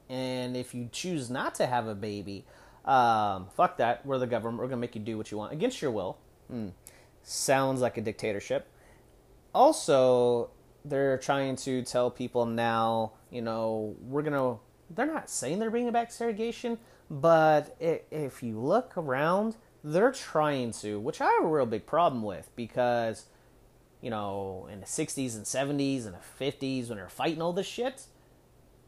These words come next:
why the fuck are we here twenty or more some odds later fighting the same shit? You know, people don't really realize that this is a modern day seventies era, sixties era.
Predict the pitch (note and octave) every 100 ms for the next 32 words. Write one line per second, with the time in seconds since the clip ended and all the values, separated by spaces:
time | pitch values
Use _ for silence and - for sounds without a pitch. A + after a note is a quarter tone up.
0 | _ _ _ A#2+ A#2 D3 C4+ D#4+ - B3
1 | A3 F#3+ E3+ - - A#3 G3 C3 B2 C3
2 | - _ _ _ _ _ _ _ - -
3 | A3+ A#3+ A#3 A3+ A3 F3 F#3+ G3+ G3 G#3+
4 | G3 G3 E3+ D#3+ G#3+ G#3+ C#3 D3+ - _
5 | _ _ _ - C4 C4+ B3 C#4+ B3+ -
6 | E4+ - - - - _ _ _ _ _
7 | _ - D3 C#3 A3 G#3+ A3 G#3+ G3+ E3+
8 | D#3+ G3 F3+ C3+ B2+ A#2+ A#2 A#2 A2+ B2+
9 | F3 F3+ C3+ A2 G2+ G#2 A#2+ C3+ C#3+ C#3+
10 | B2 G#2+ G#2 B2 A#2 A#2 G#2+ F#2 F2+ _
11 | - - - - A2+ A#2 G#2+ G2+ G#2+ G#2
12 | F#2 F2 - _ _ - C3 - A#2 G#2
13 | F#2 -